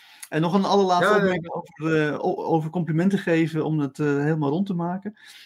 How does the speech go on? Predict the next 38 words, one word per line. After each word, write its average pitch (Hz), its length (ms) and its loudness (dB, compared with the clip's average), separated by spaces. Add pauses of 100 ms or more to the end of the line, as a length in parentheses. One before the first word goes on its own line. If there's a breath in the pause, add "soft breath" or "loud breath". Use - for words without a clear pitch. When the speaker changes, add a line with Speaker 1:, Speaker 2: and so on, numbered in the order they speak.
Speaker 1:
Het - 140 -6
is - 40 -8
natuurlijk 160 280 -4
Speaker 2:
Ja. - 40 4
Speaker 1:
superhandig 175 500 2
als 175 120 2
ook, 170 220 2
eh, 151 140 2
syst-, 156 420 -4
de 151 240 2
junior 180 380 4
manager 165 300 2
van 147 120 -6
systeem 156 460 2
één 170 220 2
zijn 143 120 -2
eigen 135 240 0
medewerkers, 127 600 0
eh, 131 80 0 (100)
co-, 127 320 -8
complimenten 127 480 -6
geeft. 170 280 -10 (560 loud breath)
Ehm, 143 300 2
Speaker 2:
Mhm. 139 180 -4
Speaker 1:
maar 147 200 0
om 160 140 2
dat 156 260 -2
te, 156 120 0
voor 156 120 -2
elkaar 180 300 0
te - 80 -12
krijgen 160 340 -2
is - 80 -10
het 143 100 -6
dus 160 80 -2
ook 170 120 -4
heel 160 180 -2
belangrijk 147 580 4